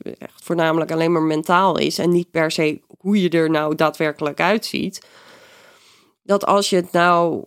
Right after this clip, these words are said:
dat ik ook nu, als ik meiden heb die dan voor werkstukken op de middelbare school, krijg ik wel eens van dat soort vragen van, "Oh, waarom ben jij zo zelfverzekerd?" En dan zeg ik ook van,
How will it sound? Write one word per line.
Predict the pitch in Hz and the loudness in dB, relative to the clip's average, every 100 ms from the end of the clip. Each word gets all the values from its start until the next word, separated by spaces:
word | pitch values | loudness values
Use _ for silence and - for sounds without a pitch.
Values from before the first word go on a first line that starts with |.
| _ - | _ -6
dat | 185 180 | -4 -2
ik | 131 151 | -2 2
ook | 196 196 | 0 2
nu, | 196 180 | 2 2
als | 165 | 0
ik | 180 175 | -4 -4
meiden | 165 170 185 | 0 0 0
heb | 170 165 - | -2 -4 -6
die | 165 | -6
dan | 156 151 160 | -4 -6 -6
voor | 156 156 156 _ _ _ _ - | -6 -6 -6 _ _ _ _ -4
werkstukken | 214 254 254 - - 202 202 | -2 0 -4 -6 -2 0 0
op | 131 185 | -2 0
de | 196 | 2
middelbare | 214 214 202 208 | 2 2 2 2
school, | 208 - 208 202 190 | -2 0 0 0 -2
krijg | 208 202 | -6 -6
ik | 190 | -2
wel | 185 | 0
eens | 190 | 0
van | - 196 | -2 -2
dat | 190 | -2
soort | 170 170 | -6 -8
vragen | - 185 185 180 | -4 -2 -2 -4
van, | 180 185 | -4 0
"Oh, | 226 240 | 0 0
waarom | 208 233 226 214 | 0 0 0 2
ben | 208 202 | 2 2
jij | 190 190 | 0 0
zo | - 170 180 | 0 0 0
zelfverzekerd?" | - 180 175 - - 170 170 - - | -2 0 0 -4 -2 -2 0 -4 -4
En | 165 | 0
dan | 190 | 0
zeg | 180 185 | -2 -8
ik | - | -2
ook | 151 170 | 0 0
van, | - 170 | 0 0